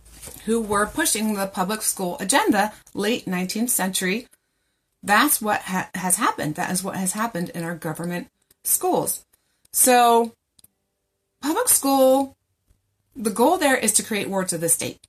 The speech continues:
right? Their goal is to create people who are dedicated to the state, not necessarily their families, not to parents, not to biblical authority, right? So that's obviously in direct opposition, say, like, the fifth commandment,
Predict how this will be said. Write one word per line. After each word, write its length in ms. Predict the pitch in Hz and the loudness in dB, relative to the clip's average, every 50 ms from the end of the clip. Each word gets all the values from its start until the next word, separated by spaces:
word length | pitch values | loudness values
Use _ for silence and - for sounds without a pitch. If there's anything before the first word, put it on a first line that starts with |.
| _ _ _ _ _ _ | _ _ _ _ _ _
right? 220 | - 170 180 175 | -6 -6 -6 -4
Their 140 | - 175 180 | -4 -4 -4
goal 600 | 165 156 - 226 269 285 226 190 180 185 - - - | -4 -2 2 4 6 6 6 6 4 2 0 -2 -4
is 100 | 190 185 | -2 -2
to 100 | - 190 | -2 -4
create 320 | 185 - - 202 185 - - | -4 -8 -8 -6 -6 -4 -2
people 280 | 277 330 - 202 196 | -2 -2 -2 -4 -4
who 80 | 196 185 | -2 -2
are 80 | 170 | -2
dedicated 540 | 170 - 190 180 190 190 - 175 175 165 - - | 0 0 0 -2 -2 -2 -4 -6 -6 -4 -6 -6
to 120 | - 160 | -4 -4
the 80 | 156 170 | -2 -2
state, 360 | - - 403 349 214 - - | -2 0 0 0 -2 -2 -4
not 200 | - 175 - - | -6 -6 -4 -4
necessarily 480 | 185 190 - 202 - 226 214 240 285 | -4 -2 0 0 0 0 0 -4 -4
their 100 | 359 466 | -6 -6
families, 560 | - 240 220 220 226 233 233 240 240 - - _ _ _ _ _ _ - | -6 -6 -4 -4 -4 -4 -4 -6 -6 -8 -10 _ _ _ _ _ _ -6
not 260 | 165 165 165 202 - | -2 -2 0 0 -2
to 80 | 285 | -4
parents, 640 | 285 - 294 262 262 262 269 - - - - - _ _ _ _ _ _ _ _ _ _ _ _ _ _ _ _ | -4 -4 -4 -2 -2 -4 -4 -4 -6 -6 -6 -6 _ _ _ _ _ _ _ _ _ _ _ _ _ _ _ _
not 260 | - 160 160 170 - | -8 -6 -6 -6 -6
to 60 | 202 | -6
biblical 420 | 185 185 190 190 202 - 226 233 | -6 -6 -8 -8 -8 -6 -4 -4
authority, 540 | 247 254 - 381 370 294 - - 127 - - _ _ _ _ _ _ | -4 -4 -2 -2 -2 -2 -2 -4 -8 -8 -10 _ _ _ _ _ _
right? 380 | - 170 180 202 247 269 - _ _ - - _ _ _ _ _ _ | -6 -4 -2 -2 -2 -4 -6 _ _ -20 -20 _ _ _ _ _ _
So 520 | - - 285 277 277 269 269 254 - - _ | 2 4 4 6 6 6 4 2 0 0 _
that's 240 | 233 233 294 - - - | 2 4 4 2 2 4
obviously 460 | 196 220 247 247 208 190 - - 175 | 4 4 4 2 2 0 0 0 0
in 80 | 185 185 | -2 0
direct 320 | 180 165 180 196 190 - - | 0 2 2 2 0 2 0
opposition, 840 | 180 180 180 175 165 180 226 226 - 170 175 180 202 220 214 - _ | 0 0 2 0 0 0 2 2 2 0 0 -2 -4 -4 -6 -8 _
say, 400 | - - - 190 180 175 175 170 | 0 2 2 2 0 -2 -4 -6
like, 280 | - 165 160 160 - - | -6 -6 -6 -6 -6 -8
the 160 | - 160 156 | -8 -8 -8
fifth 260 | - - 180 180 - | -6 -6 -8 -8 -8
commandment, 560 | - - 170 160 156 156 160 208 262 285 277 | -8 -8 -6 -4 -4 -2 -2 0 0 -2 -2